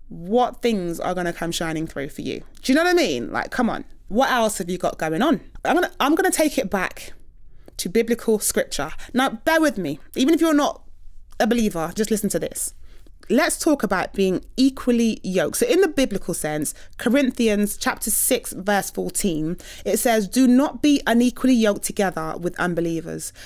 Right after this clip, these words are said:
For what fellowship has righteousness with lawlessness? And what communion has light with darkness?"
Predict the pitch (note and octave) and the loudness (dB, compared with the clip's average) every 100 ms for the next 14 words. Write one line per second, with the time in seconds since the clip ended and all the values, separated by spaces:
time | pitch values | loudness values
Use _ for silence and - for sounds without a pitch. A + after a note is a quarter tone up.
0 | - - G#3 A3+ C#4 - B3+ A3+ G3+ F#3+ | -10 0 2 4 2 0 2 2 2 0
1 | - - F3+ E3+ G#3 A3+ - G3 - E3 | -2 -4 -6 0 0 0 -2 -4 -4 -6
2 | - F3 F3 F#3 F3 D#3 - - - - | -4 -6 -2 0 0 -2 -6 -8 -8 -8
3 | - - - - G3 G3 C#4 - - B3 | -8 -14 -8 0 2 4 2 2 4 6
4 | B3+ B3+ F3+ D#3 E3 - - F#3 F#3+ G3+ | 8 6 4 0 -4 -8 -6 -4 4 4
5 | G3 A#3+ - - G3 - F3 - - C#3+ | 6 2 0 -4 -2 0 0 -2 -6 -10
6 | - - | -8 -8